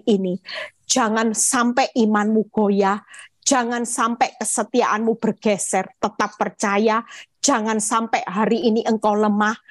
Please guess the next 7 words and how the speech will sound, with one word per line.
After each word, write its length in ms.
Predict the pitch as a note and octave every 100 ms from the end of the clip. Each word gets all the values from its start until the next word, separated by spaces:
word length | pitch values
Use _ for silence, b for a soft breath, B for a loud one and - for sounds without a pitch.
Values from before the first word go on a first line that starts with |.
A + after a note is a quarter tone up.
| B
tapi 320 | - G#3+ G#3+ A#3
engkau 400 | G#3+ G3+ G3+ G3
harus 400 | E3+ G3+ G3 - -
kuat 320 | G#3 G3+ G3+ -
menanggung 800 | G#3 G#3 G3+ G3+ G3+ A3 G#3 G3+
segala 800 | - - - - F#3+ F3 F3 F3 - _
perkara. 560 | - G3 - F3 F3 E3